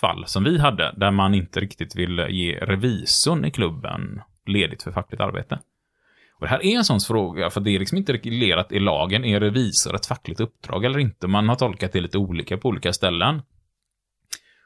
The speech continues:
Och då satt vi i en förhandling kring detta och chefen tyckte då att den här personen inte kunde vara ledig för det här uppdraget och lite sådär för att göra revision. Och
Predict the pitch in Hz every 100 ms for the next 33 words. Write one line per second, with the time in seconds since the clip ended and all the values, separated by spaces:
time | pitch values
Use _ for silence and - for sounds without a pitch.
0 | - 120 139 107 95 82 78 92 80 90
1 | 92 92 - _ 151 156 151 131 127 127
2 | 123 117 110 110 117 95 98 104 - 98
3 | 90 90 95 90 - - 90 87 90 90
4 | 87 87 90 104 104 92 98 110 110 107
5 | 110 98 98 98 - 92 87 87 - -
6 | 92 - 98 82 - 92 87 90 92 92
7 | 90 - 95